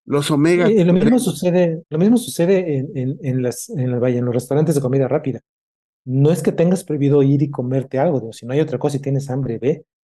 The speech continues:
Speaker 2: Pero si seleccionas, si seleccionas la hamburguesa que tiene tres panes, las papas grandes y en lugar de refresco pides una malteada, pues bueno, tú no culpes al restaurante. El restaurante te va a dar lo que tú pides. Tú seleccionas.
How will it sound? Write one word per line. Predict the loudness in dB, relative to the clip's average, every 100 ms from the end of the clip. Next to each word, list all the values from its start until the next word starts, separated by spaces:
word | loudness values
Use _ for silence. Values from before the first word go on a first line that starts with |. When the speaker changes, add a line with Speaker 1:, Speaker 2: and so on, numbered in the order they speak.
| _
Speaker 2:
Pero | -6 -4
si | -2
seleccionas, | -2 0 2 2 -2 -10 _ _
si | -2
seleccionas | 0 2 2 2
la |
hamburguesa | 2 2 2 2 0
que | -4
tiene | -4 -4 -4
tres | -4 -4 -4 -4
panes, | -2 0 -2 -6
las | -14
papas | -12 -6 -4 -2
grandes | 0 2 0 -2 -4
y | -6
en |
lugar | -4 -2 0
de | 0
refresco | -2 -4 -6 -8
pides | -16 -14
una | -6 -2
malteada, | -2 -2 -2 -2 -2 -6 _ _ -4
pues |
bueno, | -2 -2
tú | -4
no | -6 -6
culpes | -4 -2 -2
al | -4 -4
restaurante. | -8 -8 -10 -6 -4 -6 -10
El | -8
restaurante | -6 -4 -6 0 0 0 -6 _ -16
te | -8
va | -2
a | -2
dar | 0
lo | -2
que | -2
tú | -6 -8
pides. | 0 2 2 -2 -8 _ _ _ _ _ _ _ -8
Tú | -6
seleccionas. | -2 -4 -4 -4 -2 -2 -6 -14